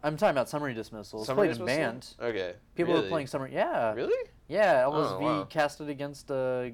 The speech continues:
Speaker 1: uh, El-, uh, d-, d-, uh, Emrak-, Emrakul. Em-,
Speaker 2: Okay.
Speaker 1: Emrakul.
Speaker 2: I
Speaker 1: Yeah,
Speaker 2: don't,
Speaker 1: Em-
Speaker 2: I don't remember that, but all right.
Speaker 1: Can't even talk.
Speaker 2: Uh, no, no, no.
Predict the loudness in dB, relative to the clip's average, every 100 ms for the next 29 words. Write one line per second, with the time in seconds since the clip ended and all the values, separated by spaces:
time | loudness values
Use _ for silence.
0 | -8 -4 -4 -4 -4 -8 -12 -6 -6 -6
1 | -10 -6 -6 -6 -10 -12 -14 -14 -14 -12
2 | -10 -8 -6 -6 -6 -8 -10 -8 -6 -8
3 | -10 -12 _ -14 -10 -6 -8 -8 -12 -12
4 | -14 -6 -2 -2 -4 -6 -6 -6 -6 -6
5 | -6 -6 -6 -8 -6 -2 -2 -2 -6 -14
6 | -18 -20 -16 -8 -4 -4 -4 -6 -6 -8
7 | 2 4 4 2 0 -2 -2 -2 -6 -10